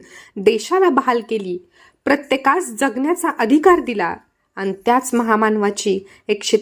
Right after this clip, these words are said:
तेहतीसावी जयंती साजरी करताना जिल्हा परभणी येथील मौजे ताडपांगरी गावात सुनियोजित कट आखून भीमसैनिकांना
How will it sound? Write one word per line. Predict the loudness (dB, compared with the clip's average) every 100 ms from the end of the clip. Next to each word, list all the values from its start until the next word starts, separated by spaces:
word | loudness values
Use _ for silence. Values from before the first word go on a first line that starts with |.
| 2
तेहतीसावी | 2 0 2 2 2 2
जयंती | 4 4 4 0
साजरी | 2 2 4 0
करताना | 2 0 2 2 2 0 -6 -12 -2 6
जिल्हा | 8 8
परभणी | 4 0 0 0 2 2
येथील | 0 -2 4 6
मौजे | 6 2 2 0
ताडपांगरी | 0 -2 0 2 2 2 2
गावात | 2 4 4 2 0
सुनियोजित | -4 2 4 4 2 0 -10 _
कट | -2 -2 -2
आखून | -4 -2 0 0 -2 _ _
भीमसैनिकांना | 0 4 4 4 4 4 2 2 2 2